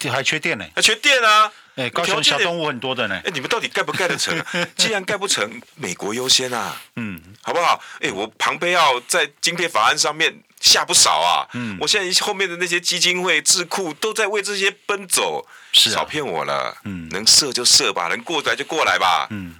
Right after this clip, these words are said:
Speaker 2: 哇，那怎么办？
Speaker 1: 所以当美国
Speaker 2: 球丢给谁啊？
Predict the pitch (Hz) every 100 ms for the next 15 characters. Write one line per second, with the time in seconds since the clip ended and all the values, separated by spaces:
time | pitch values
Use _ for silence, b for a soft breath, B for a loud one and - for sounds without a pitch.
0 | 92 95 - - - - - 90 78 82
1 | - _ _ _ _ B B B B 131
2 | 131 120 104 107 - 143 139 117 104 113
3 | 113 90 73 65